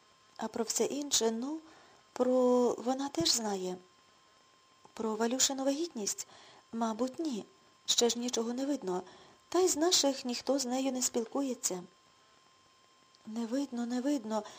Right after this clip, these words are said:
а ще трохи і стане. Анеточко, як собі хочеш, умов Валюшку, щоб їхала,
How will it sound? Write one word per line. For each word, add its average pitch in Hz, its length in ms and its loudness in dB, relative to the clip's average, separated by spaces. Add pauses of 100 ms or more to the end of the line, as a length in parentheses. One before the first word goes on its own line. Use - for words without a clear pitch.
(200)
а 285 120 2
ще 302 240 6
трохи 311 380 2
і 339 160 2
стане. 247 600 0 (500)
Анеточко, 240 560 -2
як 262 280 -2
собі 277 220 -2
хочеш, 214 480 0 (420)
умов 247 560 -2
Валюшку, 220 760 -2 (420)
щоб 240 340 2
їхала, 190 500 -4